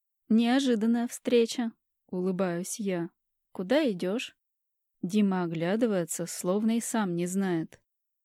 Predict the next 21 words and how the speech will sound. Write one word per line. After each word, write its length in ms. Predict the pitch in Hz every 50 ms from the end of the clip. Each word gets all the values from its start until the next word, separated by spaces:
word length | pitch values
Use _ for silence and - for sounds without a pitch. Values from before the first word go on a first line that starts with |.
| _ _ _
"Хотел 480 | - - 185 175 - - 208 226 247
пообедать. 840 | 233 _ 196 180 170 165 156 156 160 170 185 185 185 - - _ _ _ _ _ _
А 140 | - 175
ты 140 | - - 208
на 160 | 202 196 185
работу?" 500 | 180 170 165 160 170 190 240 - 240 196 - _ _ _ _ _ _ _ _ _ _ _ _ _ _ _
"Точно. 560 | - 269 247 220 208 - - 247 254 254 254 _ _ _ _ _ _
Пошли 340 | - 254 - - - 330 311
к 100 | - -
нам, 260 | 302 277 240 190 190 _ _ -
накормлю". 640 | 214 214 220 - 247 233 240 240 247 254 254 240 - _ _ _ _ _ _ _ _ _ _ _ _
Он 300 | - 185 185 208 247 277
чуть 340 | - - - 220 202 202 -
качает 520 | - - 247 - - - 208 196 185 180
головой, 580 | 190 190 208 208 220 220 202 190 175 165 170 196
сомневаясь, 800 | - - - 208 202 208 220 214 202 190 175 165 170 - - - _ _ _ _ _
но 220 | 185 180 226 285
потом 360 | - 302 262 _ - 185 196
кивает. 640 | 202 _ - 214 190 185 180 175 165 160 160 - - _ _ _ _ _ _ _ _ _ _ _ _ _ -
"Ладно, 480 | - 165 170 180 208 202 196 170 160 165 _ _ _
идем". 400 | 175 180 185 214 214 180 165